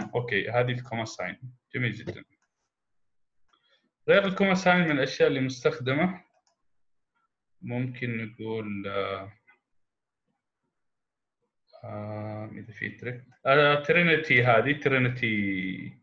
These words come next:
علامة الترينيتي، هذه كأنها، هذه موجودة في أكثر من لغة. آم، خلينا نقول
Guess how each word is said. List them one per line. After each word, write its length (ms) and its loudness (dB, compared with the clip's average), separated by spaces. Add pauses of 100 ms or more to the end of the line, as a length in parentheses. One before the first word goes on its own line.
(840)
علامة 320 2
الترينيتي، 760 -2
هذه 340 4
كأنها، 840 2 (680)
هذه 140 2
موجودة 320 4
في 100 4
أكثر 260 0
من 160 2
لغة. 400 -2 (1400)
آم، 580 -2
خلينا 280 -8
نقول 440 -8